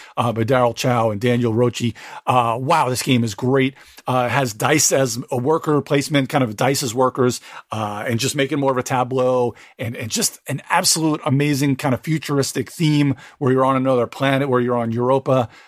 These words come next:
uh, and you're kinda getting underground, and you're just, just doing different things to survive. Uh, we're using your pioneers, uh, your engineers, and your marines. Ju-,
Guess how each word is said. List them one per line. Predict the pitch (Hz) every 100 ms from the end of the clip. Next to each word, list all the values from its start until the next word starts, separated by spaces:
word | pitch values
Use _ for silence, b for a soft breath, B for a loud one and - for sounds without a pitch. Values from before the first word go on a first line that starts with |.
| B
uh, | 120 117 107
and | 127
you're | 127
kinda | 127 139 120
getting | 117 127 123 123 120
underground, | 135 139 120 127 127 127 127
and | 104
you're | 101
just, | 98 117 - B B -
just | 175 -
doing | 180 180
different | 160 131
things | 143 139
to | -
survive. | - 127 107 113 117 120 117 110
Uh, | - 113 107
we're | 104 120
using | 131 120
your | 110
pioneers, | - 120 117 117 139 135 131 120 B B B -
uh, |
your | 113 113
engineers, | 110 113 131 131 131 123 107
and |
your | 98
marines. | 104 107 127 139 135
Ju-, | 160